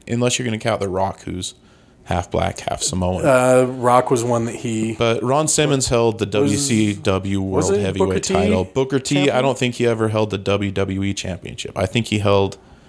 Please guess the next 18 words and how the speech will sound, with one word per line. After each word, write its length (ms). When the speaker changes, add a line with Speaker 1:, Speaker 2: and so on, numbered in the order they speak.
Speaker 1:
the, 680
um, 480
the 100
W 240
C 160
W 240
title, 420
and 160
then 200
when, 340
uh, 180
they 120
were 120
bought 280
by 140
W 240
W 320
F, 320